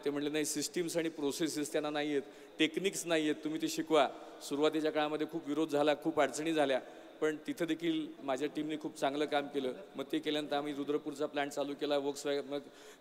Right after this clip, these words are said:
धारवाडचं चालू केला, अ, सिंगूरचं चालू केलं, सानंदचं चालू केलं. आज टाटा मोटर्सच्या साई प्लांटमध्ये बीव्हीजी काम करते,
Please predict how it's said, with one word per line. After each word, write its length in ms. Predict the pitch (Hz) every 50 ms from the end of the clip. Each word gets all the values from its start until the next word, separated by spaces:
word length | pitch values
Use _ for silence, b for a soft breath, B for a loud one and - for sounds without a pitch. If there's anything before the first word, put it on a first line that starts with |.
| B 120
धारवाडचं 460 | 117 127 127 120 127 135 143 143 147
चालू 260 | 135 131 139 135 139 135
केला, 340 | 135 139 143 143 139 135 123 127 123 - - - - - - -
अ, 160 | 113 117 113
सिंगूरचं 460 | 110 - 143 135 135 139 143 135 139
चालू 220 | 131 139 139 139 135
केलं, 200 | 127 143 139 139
सानंदचं 480 | 135 - 131 127 131 139 143 135 147
चालू 240 | 127 139 139 135 135
केलं. 220 | 127 135 127 123 113 - - B B B B B B
आज 140 | 127 127 - -
टाटा 220 | 135 127 - 135
मोटर्सच्या 240 | 143 143 143 143 147
साई 260 | 139 - 147 127 135
प्लांटमध्ये 440 | 143 147 147 147 147 143 143 139 143
बीव्हीजी 320 | 135 139 139 139 139 143 143
काम 220 | - 139 139 139
करते, 320 | 127 131 123 - 127 123